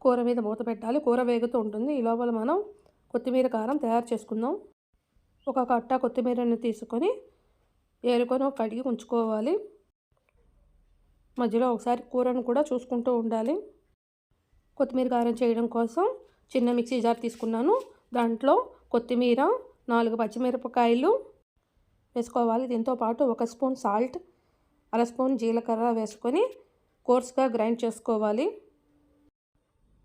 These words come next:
ఈ వంకాయ కొత్తిమీర కారానికి మటర్ కూడా చాలా బాగుంటాయి. వంకాయ ముక్కలతో పాటు మటర్ను కూడా వేసుకొని చేస్తాము. ఈరోజు మటర్ లేకపోవడం వల్ల నేను వేయలేదు. వంకాయ ముక్కలు సగం వేగిన తర్వాత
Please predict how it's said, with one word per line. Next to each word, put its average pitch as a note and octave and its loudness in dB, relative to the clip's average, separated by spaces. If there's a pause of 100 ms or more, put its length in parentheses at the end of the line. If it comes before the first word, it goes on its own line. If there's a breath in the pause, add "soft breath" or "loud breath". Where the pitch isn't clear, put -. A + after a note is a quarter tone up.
(120)
ఈ C#4 4
వంకాయ A#3+ 2
కొత్తిమీర C#4 2
కారానికి A#3+ 2
మటర్ C4+ 2
కూడా C4+ 4 (100)
చాలా A#3 4
బాగుంటాయి. A3+ 2 (880 loud breath)
వంకాయ B3+ 4
ముక్కలతో C4 2 (100)
పాటు A#3+ 4 (460 loud breath)
మటర్ను C4 2
కూడా C4 4
వేసుకొని C4 2 (160)
చేస్తాము. A#3+ 2 (120)
ఈరోజు B3+ 2
మటర్ A#3+ 0
లేకపోవడం A#3 2
వల్ల A#3+ 2
నేను A3+ 0
వేయలేదు. A3+ 2 (600 soft breath)
వంకాయ A#3 4
ముక్కలు B3 4 (400 loud breath)
సగం A#3+ 4
వేగిన B3+ 2
తర్వాత A3+ 2